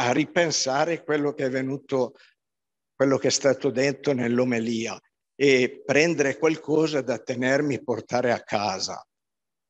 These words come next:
E son-, è quella, all'Epifania del novantadue sono andato in una chiesa dove il prete non faceva l'omelia, illustrava qualcosa prima,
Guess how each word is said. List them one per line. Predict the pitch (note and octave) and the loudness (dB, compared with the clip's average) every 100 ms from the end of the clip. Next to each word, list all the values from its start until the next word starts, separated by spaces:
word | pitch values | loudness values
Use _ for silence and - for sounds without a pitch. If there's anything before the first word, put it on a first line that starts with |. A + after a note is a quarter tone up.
| _ _ _ _ _ | _ _ _ _ _
E | B2+ | -2
son-, | A#2 D3+ D#3+ - | -2 0 -2 -2
è | C#3 B2+ _ | -2 -2 _
quella, | C#3 C#3+ C3+ B2+ G#2 G#2+ - - _ _ _ _ _ _ _ _ _ | 2 6 6 4 0 -6 -12 -20 _ _ _ _ _ _ _ _ _
all'Epifania | - A#2+ A#2+ C#3+ - F3 - C#3+ D#3 F3+ D3 | -4 -2 2 0 2 0 2 2 4 4 4
del | C3+ | 2
novantadue | C3 B2+ C#3 C#3 B2+ A#2 A2+ B2+ B2 A#2+ C#3+ E3 _ - _ _ | 0 0 -2 -4 -4 -4 -2 0 2 2 2 -6 _ -20 _ _
sono | - C#3 C3 | -6 -2 0
andato | B2+ D3+ D3+ D3 | 2 2 2 0
in | C#3 | 0
una | C#3 C3 | 0 -2
chiesa | - C#3 D#3 D3+ D3 | -2 0 2 2 0
dove | A2+ C3+ C3+ | 0 0 0
il | B2 - | -2 -2
prete | D3+ E3+ E3+ C3 | -2 0 0 -2
non | A2+ | -2
faceva | - - C#3 B2 | -4 -2 0 0
l'omelia, | A#2+ A#2 G#2+ G#2+ G#2 G2 F2+ - _ _ _ _ _ - | 0 -2 -4 -6 -8 -8 -10 -12 _ _ _ _ _ 0
illustrava | D3 D3+ D3 C#3+ - D3 D3+ D3+ C#3 - | 2 4 4 4 2 2 4 4 2 0
qualcosa | C#3 A#2+ - C#3 C#3+ B2+ A2 | -6 -6 -6 0 0 0 0
prima, | - D3 E3 E3 B2 | 2 4 4 4 0